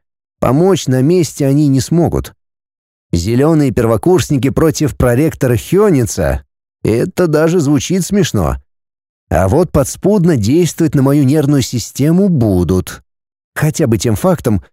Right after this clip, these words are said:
что могут попробовать вмешаться, оказавшись в опасности.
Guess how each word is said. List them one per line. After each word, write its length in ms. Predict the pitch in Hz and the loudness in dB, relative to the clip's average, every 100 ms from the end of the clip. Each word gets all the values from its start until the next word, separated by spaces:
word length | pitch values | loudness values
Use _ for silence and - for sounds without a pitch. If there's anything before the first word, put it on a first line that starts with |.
| _ | _
что 220 | - - | -6 -2
могут 320 | 175 180 165 - | 2 2 0 0
попробовать 600 | 131 160 180 139 147 120 | -2 0 2 2 0 0
вмешаться, 760 | 156 170 208 135 - 87 71 - | 0 0 0 -2 -2 -6 -6 -4
оказавшись 680 | - 135 107 131 - 127 | -2 -2 -2 -2 -2 -4
в 40 | 135 | -2
опасности. 760 | 156 120 - 85 - 62 67 | -2 -2 -2 -6 -6 -8 -8